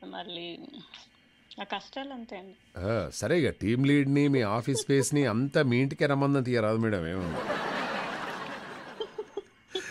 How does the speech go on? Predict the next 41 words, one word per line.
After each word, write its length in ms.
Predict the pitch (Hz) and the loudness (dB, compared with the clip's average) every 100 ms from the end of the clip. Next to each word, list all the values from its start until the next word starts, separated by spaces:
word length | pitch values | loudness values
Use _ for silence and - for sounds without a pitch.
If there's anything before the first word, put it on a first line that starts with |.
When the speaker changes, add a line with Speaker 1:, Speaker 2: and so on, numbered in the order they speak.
| - 294 - | -8 -8 -4
Speaker 1:
<laughs> 100 | 131 | -2
Speaker 2:
ఏ? 140 | 165 214 392 370 - - - | 0 -2 -10 -14 -16 -20 -10
But 160 | 113 | -4
anyway, 300 | 107 104 107 | -2 0 0
that's 200 | 87 95 | 0 -2
so 120 | - | 2
Speaker 1:
కొంచెం 200 | 143 135 | 4 6
Speaker 2:
nice 120 | 143 143 | 4 4
of 120 | 143 | 2
you, 140 | 143 | 2
Speaker 1:
ఇంకా 60 | 123 | 0
Speaker 2:
ma'am. 120 | 117 | 2
Speaker 1:
మా 160 | 202 208 | 0 -2
ఇంట్లో 260 | 220 - 294 | -6 -6 -4
నేను 240 | 269 226 | -4 -6
ఒక్కదాన్నే 500 | 190 - 233 269 311 | -8 -6 -4 -6 -8
ప్రశాంతంగా 680 | 277 226 226 233 233 233 226 | -10 -10 -10 -12 -14 -14 -12
వర్క్ 300 | 196 - - | -12 -16 -20
చేసుకోవాలని, 520 | 214 - - 190 190 | -20 -20 -20 -20 -16
వేరే 240 | 185 196 | -14 -12
వాళ్ళు 200 | 214 208 | -12 -16
ఎందుకు 320 | 208 190 214 196 | -18 -20 -20 -16
మళ్ళీ? 360 | 190 190 196 233 - _ _ - | -16 -16 -20 -20 -20 _ _ -2
Speaker 2:
యా, 340 | 104 110 82 73 | 2 4 2 -2
మళ్ళా 360 | 95 107 107 | 0 2 2
టీమ్ 300 | 98 120 123 | 0 0 2
లీడ్లు 220 | 123 117 117 | 4 2 4
వాళ్ళు 240 | 110 110 | 2 2
వీళ్ళు 180 | 113 110 | 2 0
వస్తే 200 | 104 117 | 0 -2
మళ్ళీ 160 | 104 101 | -2 0
చాలా 140 | 90 92 | 0 -2
కష్టం 340 | 87 85 101 | -2 -6 -4
అన్నమాట. 340 | 80 73 71 82 | -4 -4 -8 -8
So 240 | - 127 | -2 2
అయితే 240 | 123 117 | 2 2
మీరు 200 | 143 123 | 2 4
Speaker 1:
టీ 80 | 107 | 2
కాఫీలు 380 | - 240 - 214 | 0 -4 -8 -14
ఇవ్వాలి 300 | 190 190 180 | -10 -10 -8
మళ్ళీ. 220 | 180 175 | -12 -12